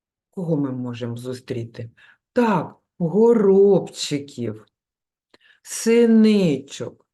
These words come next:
Хто ще яких пташок бачив? Голубів, ворон та сорок.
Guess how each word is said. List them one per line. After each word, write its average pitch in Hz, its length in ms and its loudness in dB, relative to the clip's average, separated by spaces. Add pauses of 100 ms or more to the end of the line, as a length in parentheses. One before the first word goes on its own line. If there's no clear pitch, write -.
(420)
Хто - 280 -4
ще 143 180 -6
яких 135 360 -8
пташок 131 360 -6
бачив? 123 720 -10
Голубів, 185 1300 0
ворон 214 800 0
та 254 200 -4
сорок. 247 1040 -6